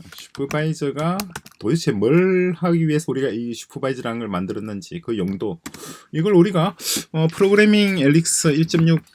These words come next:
과목, 그, 강좌에서 다 공부를 했습니다만은 좀 더 깊이 있게 한번 슈퍼바이저가 동작하는 메커니즘을 알아보자는 겁니다. 특히,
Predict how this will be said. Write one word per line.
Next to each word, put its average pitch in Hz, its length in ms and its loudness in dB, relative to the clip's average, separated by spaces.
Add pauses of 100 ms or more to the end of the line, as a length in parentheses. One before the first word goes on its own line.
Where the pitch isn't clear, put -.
(180)
과목, 143 460 0
그, 123 160 -6
강좌에서 135 460 -2
다 131 100 -2
공부를 139 300 -2
했습니다만은 123 720 -4
좀 214 240 -2
더 185 260 0
깊이 175 360 -6
있게 165 180 -4
한번 110 360 -6
슈퍼바이저가 135 1200 -4
동작하는 123 480 -6
메커니즘을 104 640 -8
알아보자는 101 420 -6
겁니다. 85 380 -8
특히, 143 520 -6